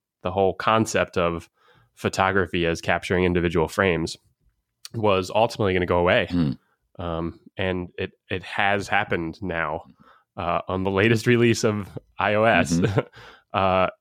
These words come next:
Speaker 1: you can just scan and pick a live frame at whatever, thirty-six frames per second.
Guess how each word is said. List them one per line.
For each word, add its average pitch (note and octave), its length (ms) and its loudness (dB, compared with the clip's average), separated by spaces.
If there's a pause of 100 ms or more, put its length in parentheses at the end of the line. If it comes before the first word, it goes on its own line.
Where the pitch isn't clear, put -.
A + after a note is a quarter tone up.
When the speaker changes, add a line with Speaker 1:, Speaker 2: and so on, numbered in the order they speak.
Speaker 1:
you G2 480 -4
can G2+ 280 -2
just G2 320 -6
scan A2 480 0 (120)
and F#2 160 -6
pick G#2 180 0
a G2 60 2
live F#2 360 2
frame A2 360 2
at E2 120 0 (120)
whatever, F#2+ 360 2
thirty-six - 880 -4
frames G2+ 360 0
per G#2 100 0
second. G2 460 0